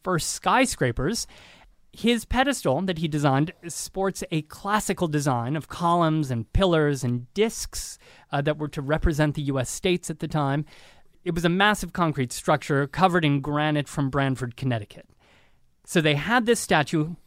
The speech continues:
but it was in Paris. They had these plans for a pedestal. Now they just needed the money. So starting in eighteen eighty-two, the American Committee held a number of really high-profile fundraisers to raise the money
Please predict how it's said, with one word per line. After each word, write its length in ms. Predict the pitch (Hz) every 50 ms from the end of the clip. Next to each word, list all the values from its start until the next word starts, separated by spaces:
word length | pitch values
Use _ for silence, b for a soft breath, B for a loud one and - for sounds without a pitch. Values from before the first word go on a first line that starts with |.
| _ _ _ _ _
but 100 | - 135
it 80 | 135 131
was 160 | 151 151 160
in 120 | 196 202
Paris. 540 | - 180 147 127 123 120 123 127 - - b b b b b b
They 100 | - 156
had 140 | 160 190 202
these 180 | 202 220 208 -
plans 640 | - - - - 269 277 277 277 254 233 226 - -
for 140 | - 175
a 40 | 151
pedestal. 640 | - - 139 117 113 - - - 113 117 - 151 b b b b b b -
Now 280 | 139 143 160 196 202
they 120 | 196 226 202
just 280 | 160 175 180 156 -
needed 400 | 175 165 160 151 147 147 143 135 b b b b b _ -
the 180 | 147 139 170 165
money. 560 | 160 160 156 131 110 113 143 - - - _ _ _ _ _ _ _ _ _ _ _ _
So 160 | - - 190
starting 500 | 170 - - 262 269 277 294 277 247 220
in 220 | 165 170 180 175 - -
eighteen 540 | 180 196 233 226 - - - 233 220 208 -
eighty-two, 840 | 165 165 160 170 180 170 - - - - 196 139 117 113 127 151 151 - _ _ -
the 140 | 147 143 165
American 480 | 156 151 151 160 196 196 - 254 240
Committee 480 | - - 254 247 233 175 151 151 151 b b b b b b
held 260 | - 208 220 208 214
a 80 | 180 175
number 520 | 175 175 180 180 196 208 214 214 226 208
of 200 | 180 151 151 160 -
really 340 | 170 175 226 285 320 277 196
high-profile 1300 | 160 - - - - - 214 208 214 202 - - - - 185 180 190 196 - - - 170 147 135 131 131 123
fundraisers 880 | - - 185 180 175 156 143 123 113 107 147 160 156 160 165 - -
to 120 | - 185 165
raise 520 | 143 139 135 143 156 185 214 214 190 190
the 80 | 214 202
money 360 | 180 160 147 139 135 139